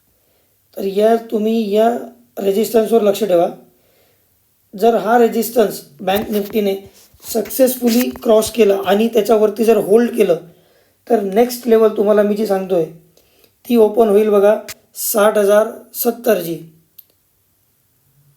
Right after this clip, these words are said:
एक वेळेस या लेवलपर्यंत मार्केट येईल साठ हजार सत्तर आणि उद्याच्या ट्रेडिंग सेशनमध्ये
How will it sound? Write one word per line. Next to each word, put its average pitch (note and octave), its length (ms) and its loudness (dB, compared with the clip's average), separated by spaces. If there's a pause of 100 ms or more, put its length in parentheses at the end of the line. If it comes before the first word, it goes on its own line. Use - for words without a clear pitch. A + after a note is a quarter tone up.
(1900)
एक A#3 240 0
वेळेस A3+ 300 2 (120)
या G#3+ 200 2
लेवलपर्यंत A3 540 0
मार्केट G#3 400 -2
येईल A3 240 -4
साठ G#3 280 0
हजार G3+ 220 2
सत्तर A3 380 -2 (680)
आणि A3 300 -2 (320)
उद्याच्या A3+ 360 2
ट्रेडिंग A3 320 -2
सेशनमध्ये G3+ 520 -2